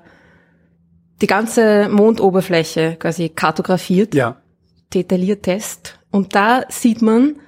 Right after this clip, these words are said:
Speaker 1: die, die, die Spuren von den, von den Mondmobilen,
Speaker 2: Mhm.
Speaker 1: <laughs> die die hinterlassen haben. Und auch die, die Landestellen. Also man sieht jetzt da nicht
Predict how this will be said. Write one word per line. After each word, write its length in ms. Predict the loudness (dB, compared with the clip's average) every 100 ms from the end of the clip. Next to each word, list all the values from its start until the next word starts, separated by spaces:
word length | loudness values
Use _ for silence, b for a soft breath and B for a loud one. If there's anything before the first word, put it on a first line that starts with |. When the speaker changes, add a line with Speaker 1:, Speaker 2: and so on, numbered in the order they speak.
| B _ -2
Speaker 1:
die, 520 | 0 2 2 0 -2
die, 160 | -2 -2
die 140 | -2 -8
Spuren 580 | -6 0 2 2 0 -4 _
von 240 | -8 -2 0
den, 360 | 0 0 -4 -8 _ _ _
von 180 | -8 -4
den 120 | 0
Mondmobilen, 1080 | 0 2 0 0 0 0 2 0 0 -2 -4 -2
Speaker 2:
Mhm. 320 | -2 -2 -8 _ -8
Speaker 1:
<laughs> 280 | -4 -2 -2
die 120 | -2
die 100 | 0
hinterlassen 540 | 0 0 -2 -2 -4
haben. 160 | -4 -6 B B B B
Und 240 | 2 4
auch 200 | 0 -2
die, 420 | -4 0 2 2
die 140 | 2 0
Landestellen. 1040 | 0 2 2 0 -6 -14 -2 -2 0 -6 -10 _
Also 160 | -4 0
man 140 | 0
sieht 200 | 0 0
jetzt 220 | 0 -2
da 60 | 0
nicht 240 | 0 -2